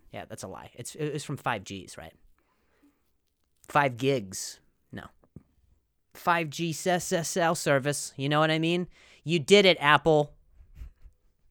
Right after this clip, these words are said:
You did it. We upgraded to s-,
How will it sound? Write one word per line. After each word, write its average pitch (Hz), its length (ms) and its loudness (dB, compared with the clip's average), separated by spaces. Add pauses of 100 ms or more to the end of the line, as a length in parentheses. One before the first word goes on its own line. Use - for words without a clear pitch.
(1000)
You 165 220 0
did 170 260 8
it. 117 180 4
We 147 420 -2
upgraded 160 680 4
to 160 160 2
s-, 143 280 2